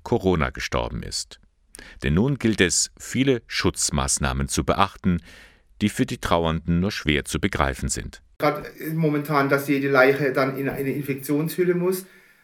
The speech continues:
Speaker 2: das ist eine Sache, das ist auch richtig, also ich will das auch gar nicht irgendwie in Frage stellen, aber, äh, dass der, der Verstorbene darf halt dann zum Beispiel nicht mehr angezogen werden.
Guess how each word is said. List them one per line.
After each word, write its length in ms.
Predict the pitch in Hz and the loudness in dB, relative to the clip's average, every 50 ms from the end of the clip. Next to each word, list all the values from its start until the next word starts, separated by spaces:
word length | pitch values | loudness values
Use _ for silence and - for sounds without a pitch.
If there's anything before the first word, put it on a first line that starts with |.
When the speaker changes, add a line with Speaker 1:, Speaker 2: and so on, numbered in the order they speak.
| _ _ _ _ _ | _ _ _ _ _
Speaker 2:
das 140 | _ 151 135 | _ -4 -4
ist 100 | 139 139 | -2 -4
eine 300 | 95 98 110 120 135 156 165 | -2 0 2 2 2 2 0
Sache, 200 | 180 175 175 175 | 0 -2 -2 -2
das 80 | 170 | -4
ist 120 | 143 - 139 | -4 -2 0
auch 180 | - 117 117 | -2 0 -2
richtig, 360 | 135 143 156 151 - 190 180 | -2 -4 -4 -4 -4 -2 0
also 160 | 165 131 127 131 | 0 0 0 0
ich 80 | 135 | 0
will 100 | 135 123 | 0 -2
das 100 | 120 120 | -2 -2
auch 160 | 120 101 113 | -2 -4 0
gar 160 | - 107 107 117 | 2 2 2 2
nicht 180 | 123 120 117 | 2 -2 -2
irgendwie 520 | 113 113 113 123 120 117 123 117 117 117 113 | -4 -4 -4 -4 -6 -4 -2 -2 0 0 0
in 220 | 117 113 110 113 | -2 -4 -6 -8
Frage 380 | - - - 104 107 113 - 151 | -8 -2 2 2 2 2 0 -4
stellen, 400 | - - 156 151 156 160 160 160 - - - - - - - _ | -4 -2 0 2 2 0 0 -4 -10 -20 -20 -20 -20 -20 -20 _
aber, 440 | - 123 131 127 135 143 156 147 - | 2 4 4 6 6 4 2 2 2
äh, 420 | 135 139 139 135 135 131 - 131 - - _ - | 4 4 6 6 4 4 0 -2 -6 -14 _ -2
dass 240 | 147 143 139 - - | 0 0 0 -2 -6
der, 100 | 139 120 - - - | -8 -8 -8 -10 -8
der 80 | 147 | -6
Verstorbene 420 | 135 135 - - 120 110 107 135 131 | -6 -4 0 2 2 2 2 0 0
darf 160 | 139 135 127 | 0 0 0
halt 140 | 143 143 143 | 0 0 0
dann 200 | 147 151 156 151 | 0 0 0 -2
zum 100 | 151 160 | 0 0
Beispiel 240 | 151 147 - - 156 | 0 0 0 -2 -6
nicht 160 | 151 - - | -6 -2 -4
mehr 100 | 160 - | -2 0
angezogen 580 | 156 175 180 190 190 185 180 147 117 - 127 | 0 0 0 -2 0 2 4 4 4 4 0
werden. 300 | 117 117 95 90 92 90 | 0 2 0 0 -2 -6